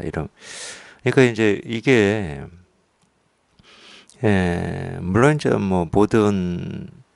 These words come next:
이 깨달음이, 예, 말을 듣다가 또는 말을 듣고 깨닫는 건 아니에요. 모든 깨달음이 뭐, 길을 걷다가도 문득,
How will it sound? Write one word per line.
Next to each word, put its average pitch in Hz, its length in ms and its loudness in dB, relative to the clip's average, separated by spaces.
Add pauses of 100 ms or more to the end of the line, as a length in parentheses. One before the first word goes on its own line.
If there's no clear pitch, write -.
(500)
이 98 100 4
깨달음이, 95 760 2 (200)
예, 90 140 -4
말을 90 360 2
듣다가 92 760 -4 (100)
또는 92 240 -6
말을 85 380 -4
듣고 92 520 -2
깨닫는 107 440 -2
건 82 160 -8
아니에요. 82 640 -8 (200)
모든 85 320 -2
깨달음이 85 880 -6 (800)
뭐, 98 120 0
길을 98 340 4
걷다가도 95 800 0
문득, 87 640 -4